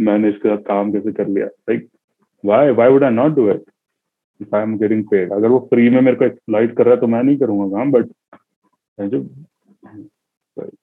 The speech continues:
ये दो, ये दोगलापन मेरे को बहुत पीछे रखता है। लोग रेडी अपने दोगलेपन के पीछे अपना बिजनेस हर्ट करने के लिए। वो, वो कहते हैं ना इसको?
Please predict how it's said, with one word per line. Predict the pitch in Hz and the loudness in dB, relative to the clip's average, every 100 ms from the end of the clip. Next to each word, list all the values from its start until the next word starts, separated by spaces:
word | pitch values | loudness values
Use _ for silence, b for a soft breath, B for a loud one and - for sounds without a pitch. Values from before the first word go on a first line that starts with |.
| _ _ _ _ _ _ _ _ _ 127 | _ _ _ _ _ _ _ _ _ -2
ये | |
दो, | 113 104 | 0 2
ये | 113 131 | 2 2
दोगलापन | 135 131 127 127 127 | 4 4 4 2 2
मेरे | 120 113 | -2 -2
को | 113 | -4
बहुत | 104 104 | -4 -6
पीछे | 101 - | -10 -10
रखता | 98 - - | -10 -14 -14
है। | 110 101 98 - _ _ _ _ | -8 -8 -8 -14 _ _ _ _
लोग | 113 117 104 | 2 2 2
रेडी | 101 98 110 | 0 2 4
अपने | 110 - 104 104 104 101 - _ _ _ _ _ _ | 4 0 -2 0 0 -2 -8 _ _ _ _ _ _
दोगलेपन | 104 107 104 107 107 104 101 | -2 0 2 0 0 -2 -2
के | 104 | 0
पीछे | 104 - | -2 0
अपना | 110 107 107 | -2 -2 -2
बिजनेस | 104 101 101 101 | 0 0 -2 -2
हर्ट | 98 - | -6 -6
करने | 98 98 | -6 -4
के | 101 | -4
लिए। | - - _ _ _ _ _ _ 107 | -6 -10 _ _ _ _ _ _ -10
वो, | 104 120 120 | 0 2 2
वो | 120 101 117 117 117 | -2 -2 0 0 0
कहते | 110 - | -2 -2
हैं | 107 | -2
ना | 120 | -2
इसको? | 139 - | -2 -6